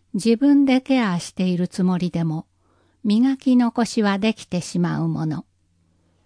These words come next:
歯ブラシが届きにくいところを磨くには、デンタルフロスや歯間ブラシなどを併用するのがおすすめです。実は、歯間の歯垢は、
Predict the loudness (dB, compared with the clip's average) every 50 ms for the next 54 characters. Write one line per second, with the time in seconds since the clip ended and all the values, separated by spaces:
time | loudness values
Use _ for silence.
0 | _ _ _ _ _ _ _ _ -2 0 2 2 2 2 0 -2 -2 -2 -2 -2
1 | -2 -2 -2 -2 0 0 -2 2 2 4 4 4 2 2 0 0 0 0 -2 -4
2 | -4 -2 0 0 0 0 0 0 2 2 2 2 0 0 -2 -2 -2 0 0 0
3 | -2 -2 -4 -6 -10 _ _ _ _ _ _ _ _ _ _ _ _ _ -4 -2
4 | 0 2 2 2 0 -2 -2 -2 0 2 0 0 0 0 0 0 -2 -4 -6 -6
5 | -4 -4 -2 -4 -4 -8 _ _ _ _ _ _ -18 -18 -12 -4 0 2 2 4
6 | 4 2 2 0 0 0 -2 -4 -4 -4 -2 -2 -2 -2 -2 -2 -2 -2 -2 -2
7 | -2 0 0 2 2 0 0 0 -2 -2 -4 -4 -6 -2 0 0 0 0 0 0
8 | -2 -2 -2 -2 -4 -4 -2 -4 -6 -6 -4 -4 -4 -4 -4 -4 -8 -10 -12 -14
9 | -20 -20 _ _ _ _ _ _ _ _ _ _ _ _ _ _ _ _ _ _
10 | _ _ _ _ _ _ _ _ _ _ _ -6 -2 0 -2 -2 -2 0 2 2
11 | 2 2 0 -4 -8 _ _ _ _ _ -16 -16 -12 -4 0 2 4 6 6 8
12 | 8 6 6 4 0 -4 -12 -4 -2 0 0 2 2 0 0 -2 -4 -6